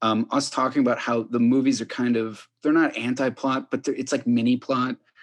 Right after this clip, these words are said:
It's like the plot is so loose. It's way more about the moments of these characters. And Doyle's cinematography, um, especially in Fallen Angels, compared to Chung King, he is so, so wide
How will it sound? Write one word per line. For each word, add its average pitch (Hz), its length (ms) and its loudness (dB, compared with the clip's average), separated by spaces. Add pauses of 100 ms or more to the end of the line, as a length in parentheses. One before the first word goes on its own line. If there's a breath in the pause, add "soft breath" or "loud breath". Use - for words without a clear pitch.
(120)
It's - 100 -16
like 277 140 -2
the - 80 -6
plot 151 360 -2
is 110 140 -4
so 147 400 -2
loose. 107 580 -4
It's 107 220 -12
way 131 380 0
more 120 200 2
about 98 280 -4
the 107 80 -8
moments 104 400 -2
of 104 80 -12
these 98 120 -8
characters. 104 480 -8 (500 loud breath)
And 147 320 4
Doyle's 120 760 2
cinematography, 117 1040 -2 (100)
um, 104 340 -4
especially 123 580 -2
in 107 120 -2
Fallen 104 340 -6
Angels, 98 340 -8
compared 139 400 -6
to 120 60 -4
Chung 101 260 -8
King, 98 240 -10
he 120 200 -4
is 107 120 -4
so, 151 520 -4
so 135 280 0
wide 113 640 -4